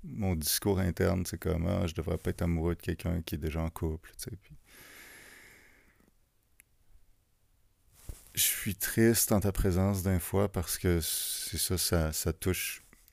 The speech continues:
le sens de ma valeur, puis le fait que je suis encore célibataire, puis que plein de gens autour de moi sont en couple avec des personnes qui aiment. Puis à cette tristesse-là s'ajoute la honte de, d'être amoureux de quelqu'un, justement, qui, qui est en couple.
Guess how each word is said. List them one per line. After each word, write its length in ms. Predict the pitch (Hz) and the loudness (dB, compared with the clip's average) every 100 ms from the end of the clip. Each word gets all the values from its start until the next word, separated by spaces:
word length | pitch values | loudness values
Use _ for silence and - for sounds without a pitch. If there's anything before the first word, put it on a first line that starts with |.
| - | -6
le 100 | 87 | -4
sens 280 | 80 95 85 | 0 2 2
de 60 | |
ma 160 | 85 85 | 4 4
valeur, 760 | 82 80 80 78 80 80 80 - | 4 2 2 2 2 0 -2 -6
puis 180 | - | -6
le 100 | 76 | -4
fait 240 | 78 - 82 | -4 -2 -4
que 80 | - | -2
je 40 | |
suis 120 | - | -2
encore 320 | 80 76 78 | -2 -2 -4
célibataire, 760 | - 80 78 85 - 78 71 73 | -2 -2 0 0 0 0 -2 -4
puis 160 | - 95 | -8 -10
que 100 | - | -10
plein 320 | 101 - 82 | -8 -2 0
de 160 | 78 80 | 0 -2
gens 160 | 87 | -2
autour 220 | 80 87 | -2 -2
de 40 | 78 | -4
moi 200 | 76 78 | -2 -4
sont 200 | - 82 | -6 -4
en 120 | 82 | -4
couple 340 | - 78 - | -4 -6 -4
avec 200 | 87 80 | -6 -6
des 100 | 85 | -8
personnes 400 | 85 - - 85 | -12 -10 -6 -6
qui 100 | 78 | -6
aiment. 220 | 85 80 92 - _ _ _ _ _ _ _ _ _ _ _ _ _ _ _ _ _ _ _ _ | -6 -6 -10 -16 _ _ _ _ _ _ _ _ _ _ _ _ _ _ _ _ _ _ _ _
Puis 180 | - 104 | 0 4
à 80 | 90 | 4
cette 240 | - 92 | 4 -2
tristesse-là 640 | - - - 101 - 110 110 | -4 -4 0 2 2 0 2
s'ajoute 460 | - 85 82 95 | 2 2 2 0
la 180 | 90 82 - | -2 -2 2
honte 640 | 95 92 92 92 - - - | 2 2 0 -6 -14 -18 -14
de, 640 | 107 87 82 78 76 78 80 - - | -6 0 0 0 -2 -4 -6 -10 -10
d'être 560 | - 85 82 82 80 _ _ _ _ - - - - 95 | -8 -4 0 0 0 _ _ _ _ -14 -14 -20 -10 -2
amoureux 360 | 87 85 85 | 0 2 0
de 40 | 85 | 0
quelqu'un, 400 | 90 - 80 78 | -4 -4 -4 -4
justement, 340 | - - 82 | -8 -4 -4
qui, 160 | 78 - | -4 -8
qui 100 | - | -6
est 100 | - | -2
en 120 | 82 | -2
couple. 320 | - 110 - | -2 -6 -8